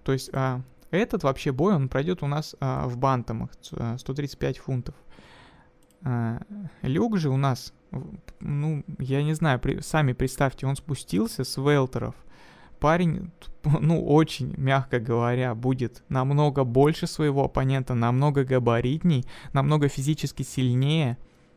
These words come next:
Он выступал в велтерах, потом спустился вот, э, в легкий, потом сто сорок пять,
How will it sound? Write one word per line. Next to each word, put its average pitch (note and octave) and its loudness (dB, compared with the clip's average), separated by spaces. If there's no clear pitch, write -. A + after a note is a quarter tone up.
Он C3 -4
выступал C3 0
в C#3 2
велтерах, G#3 2
потом C3 0
спустился - -6
вот, A2 -4
э, A2+ -4
в A#2+ -6
легкий, F#3+ -2
потом B2+ -2
сто - -10
сорок C3 0
пять, G3 0